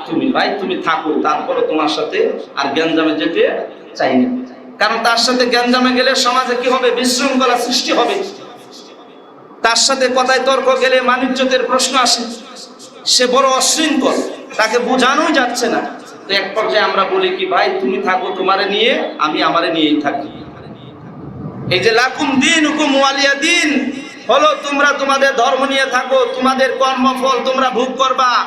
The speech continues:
আমরা আমাদের কর্মফল ভোগ করবো। অর্থাৎ আমরা হাসরের ময়দানে আল্লাহকে মানার কারণে আমরা সওয়াব পাবো, জান্নাত পাবো, আর তোমরা মূর্তি পূজা গ্রহণ করার কারণে, দেবীর পূজা করার কারণে তোমরা জাহান্নামী হবে।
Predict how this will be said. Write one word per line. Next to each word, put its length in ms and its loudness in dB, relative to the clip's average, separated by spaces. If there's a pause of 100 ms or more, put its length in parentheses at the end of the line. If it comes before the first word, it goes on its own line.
(120)
আমরা 400 2
আমাদের 600 2
কর্মফল 560 0
ভোগ 240 -2
করবো। 240 0
অর্থাৎ 600 0
আমরা 320 2
হাসরের 640 0
ময়দানে 560 2 (240)
আল্লাহকে 540 2
মানার 480 0
কারণে 540 0 (140)
আমরা 360 2
সওয়াব 420 2 (100)
পাবো, 280 2
জান্নাত 600 0
পাবো, 220 2 (320)
আর 200 4 (100)
তোমরা 260 2
মূর্তি 400 0
পূজা 320 2
গ্রহণ 360 0
করার 300 0
কারণে, 500 0 (240)
দেবীর 380 2
পূজা 260 2
করার 320 0
কারণে 520 2 (180)
তোমরা 360 0
জাহান্নামী 600 2
হবে। 420 -2